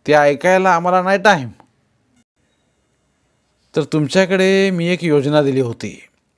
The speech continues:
की तुमच्या युनिव्हर्सिटीची जेवढी कॉलेज असतील, तिथं, तिथं एक एक मध्यम आकाराचा पुतळा टाकायचा. गांधींचा? अ, नाही, नाही, नाही, नाही,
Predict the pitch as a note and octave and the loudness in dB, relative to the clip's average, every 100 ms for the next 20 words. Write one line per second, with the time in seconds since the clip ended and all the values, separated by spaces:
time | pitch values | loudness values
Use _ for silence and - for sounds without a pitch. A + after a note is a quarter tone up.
0 | - C#3 B2+ C#3+ C#3 E3+ F3+ E3+ C#3+ D#3 | -8 -8 -4 -2 0 2 2 0 -2 -4
1 | D#3 D#3 D3+ F#3 D3 C#3+ C#3+ E3 - C#3 | -4 -10 -4 -2 2 2 2 0 2 2
2 | D3 D3+ D3 C#3 D3+ C#3 D3+ - _ _ | 2 2 2 0 -2 -2 -2 -10 _ _
3 | _ C#3 C3 E3+ E3 C3 E3+ C#3+ D#3+ E3 | _ -6 0 2 0 2 2 2 0 -4
4 | D#3+ C#3 A#2+ E3 D#3+ C#3 D3+ D3+ D#3+ C#3+ | 0 0 2 0 0 0 0 0 -2 0
5 | C3+ C3 A#2 A2 G#2+ G2 G2 - _ _ | 0 0 0 -2 -6 -8 -18 -20 _ _
6 | _ _ _ _ _ _ _ _ _ _ | _ _ _ _ _ _ _ _ _ _
7 | - C3+ F#3 A3+ A#3 A3+ A3 G#3 A#2+ G2+ | 0 2 4 2 2 0 2 0 -4 -16
8 | _ _ _ _ _ _ _ _ _ _ | _ _ _ _ _ _ _ _ _ _
9 | _ - D#3 D3 C#3+ B2 B2 A2 G2 | _ -6 -2 -2 -2 -4 -6 -10 -14